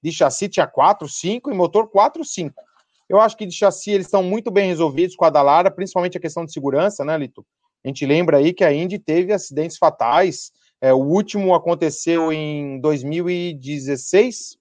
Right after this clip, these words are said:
se eu não me engano, com o Justin Wilson, ou dois mil e dezoito, se não me falha a memória, é, que foi lá em Pocono, que inclusive foi, é, instituíram o Aeroscream,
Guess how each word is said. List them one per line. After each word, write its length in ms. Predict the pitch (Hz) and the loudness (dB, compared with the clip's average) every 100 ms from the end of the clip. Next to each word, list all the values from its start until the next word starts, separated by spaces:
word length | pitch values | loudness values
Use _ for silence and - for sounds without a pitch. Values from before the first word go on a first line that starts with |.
| _ _ _ | _ _ _
se 140 | - 147 | -4 -2
eu 40 | |
não 60 | 139 | 0
me 60 | |
engano, 340 | 135 139 196 247 | 4 4 4 2
com 200 | - 147 | -2 -2
o 80 | 135 | 0
Justin 300 | 127 156 - | 2 0 0
Wilson, 460 | 135 202 220 254 - _ _ _ _ _ | 0 0 0 -8 -10 _ _ _ _ _
ou 180 | - 151 | 0 0
dois 180 | 139 143 | 2 0
mil 100 | 156 | 0
e 40 | |
dezoito, 280 | 120 143 175 | -2 -2 -2
se 40 | 143 | -4
não 60 | |
me 80 | 135 | -2
falha 220 | 139 135 | 2 2
a 20 | |
memória, 480 | 127 123 143 185 202 - _ _ _ _ | 2 2 4 4 2 -4 _ _ _ _
é, 280 | 131 131 123 | 2 4 4
que 120 | - | 0
foi 140 | - 151 | 0 4
lá 100 | 151 | 2
em 60 | |
Pocono, 380 | - 180 208 214 | 2 2 2 -4
que 80 | 185 | -6
inclusive 600 | 160 156 139 180 151 131 _ _ | -2 -2 0 -2 -2 -6 _ _
foi, 240 | - 156 | 2 4
é, 760 | 151 147 143 139 135 127 113 - | 6 6 6 6 4 2 0 -4
instituíram 680 | 131 - 175 156 170 170 165 | -12 -8 -4 4 6 6 2
o 380 | 156 151 147 147 | 0 2 2 4
Aeroscream, 560 | 160 156 151 - 202 | 4 4 -2 0 0